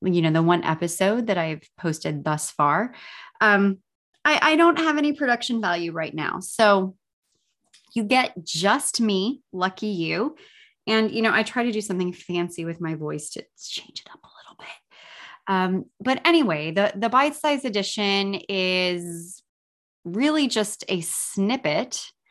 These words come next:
um, if you will, of whatever's on my mind. And, um,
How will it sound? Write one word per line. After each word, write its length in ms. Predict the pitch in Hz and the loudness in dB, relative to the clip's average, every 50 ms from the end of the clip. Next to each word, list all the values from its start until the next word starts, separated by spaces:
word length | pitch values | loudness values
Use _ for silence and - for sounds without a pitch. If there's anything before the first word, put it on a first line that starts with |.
| - - - - - _ _ - | -20 -20 -20 -20 -20 _ _ -4
um, 460 | - 165 156 151 151 151 151 156 165 - | 0 2 2 2 2 2 0 -2 -4 -4
if 200 | - 175 160 - | -4 -6 -2 0
you 140 | 196 175 170 | 0 0 0
will, 540 | 156 165 160 156 156 160 170 190 220 254 - - _ _ _ _ _ _ _ _ _ _ _ _ _ _ _ _ _ _ - | 0 0 -2 0 0 -2 -2 -4 -4 -8 -10 -16 _ _ _ _ _ _ _ _ _ _ _ _ _ _ _ _ _ _ -2
of 80 | - 240 | 0 4
whatever's 420 | 254 294 302 320 339 339 349 302 | 6 8 8 8 8 8 6 6
on 100 | 277 269 | 6 4
my 120 | 254 240 220 | 4 4 2
mind. 460 | 196 165 165 - - - 190 202 - - - _ _ _ _ | 2 0 -2 -4 -8 -10 -10 -12 -14 -14 -18 _ _ _ _
And, 580 | - 202 190 190 190 185 190 190 190 190 190 185 | -2 0 2 2 2 2 2 2 2 2 2 0
um, 600 | 190 190 190 185 185 185 180 185 180 185 180 190 | 0 -2 -2 -2 -4 -6 -6 -6 -8 -10 -12 -14